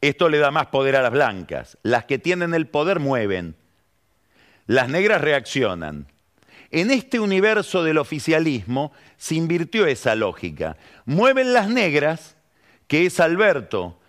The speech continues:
y su equipo, y ahora estamos esperando que contesten las blancas,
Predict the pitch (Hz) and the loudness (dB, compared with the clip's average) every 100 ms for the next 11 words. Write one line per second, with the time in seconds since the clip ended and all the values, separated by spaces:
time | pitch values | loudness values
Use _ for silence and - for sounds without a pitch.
0 | _ 131 123 185 - 202 113 175 170 175 | _ -8 0 0 2 -4 -2 -2 -2 0
1 | 196 285 285 - 233 233 226 202 196 175 | 2 2 0 0 -2 -2 -4 -2 2 2
2 | 165 180 143 160 156 151 147 185 - 196 | 0 -2 -2 -2 -2 -4 -2 -4 -2 0
3 | 170 170 151 107 92 80 71 - | 2 2 2 0 -4 -6 -8 -8